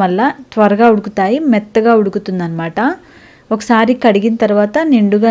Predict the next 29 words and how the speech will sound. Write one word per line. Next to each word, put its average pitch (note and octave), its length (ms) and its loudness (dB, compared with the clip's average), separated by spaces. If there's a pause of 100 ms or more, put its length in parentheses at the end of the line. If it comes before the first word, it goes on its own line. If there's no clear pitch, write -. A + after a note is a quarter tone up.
నీళ్లు G3 340 0
పోసి G3+ 320 -4 (220)
ఒక G3 140 -6
గంట F#3 180 -2 (100)
సేపు G#3+ 260 0
నానబెట్టుకోండి. F#3+ 760 -4 (480)
అలాగే A#3 340 6
ఒక A3 220 0
టేబుల్ G#3+ 260 2
స్పూన్ A#3+ 300 0
పెసరపప్పు G#3+ 580 -2
కూడా G#3+ 140 0 (100)
నానబెట్టుకోండి. G3+ 720 0 (480)
నెక్స్ట్, A3 320 -2 (420)
ఇప్పుడు G3 240 0 (140)
పొంగల్ A#3+ 420 4
తయారు G3+ 300 -2
చేసేటప్పుడు G#3 580 -2 (140)
నార్మల్ G#3 400 2 (100)
పాత్ర G3 260 -2 (100)
కంటే F#3+ 280 -2 (160)
ఇలా F3 200 -4 (580)
ఇత్తడి A#3+ 380 2
పాత్రలో G#3 420 0 (100)
తయారు F#3 300 -4
చేసుకుంటే G3+ 500 -4 (220)
టేస్ట్ G#3+ 280 0 (140)
బాగుంటుంది, F#3+ 560 -2 (140)
ట్రెడిషనల్గా G3+ 680 0